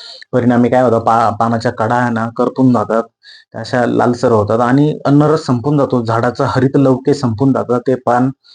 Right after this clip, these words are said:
लाल पडतं, हे एक समस्या त्याच्यामुळे येते. आणि दुसरं, जे अन्नद्रव्यांचे असंतुलित व्यवस्थापन, म्हणजे काही काही जण, अं,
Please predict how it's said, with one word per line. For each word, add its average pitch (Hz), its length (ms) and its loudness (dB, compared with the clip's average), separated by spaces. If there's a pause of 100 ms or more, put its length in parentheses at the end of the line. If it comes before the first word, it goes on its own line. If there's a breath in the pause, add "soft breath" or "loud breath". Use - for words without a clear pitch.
(260 soft breath)
लाल 131 180 4
पडतं, 123 300 -2
हे 156 340 2
एक 170 120 0
समस्या 135 360 2
त्याच्यामुळे 139 380 2
येते. 147 280 -2 (180 soft breath)
आणि 170 160 2
दुसरं, 151 560 2
जे 151 220 4
अन्नद्रव्यांचे 147 1080 2
असंतुलित 139 600 0
व्यवस्थापन, 131 540 0
म्हणजे 131 320 2 (460 loud breath)
काही 139 160 0
काही 147 180 4
जण, 143 140 4
अं, 143 520 0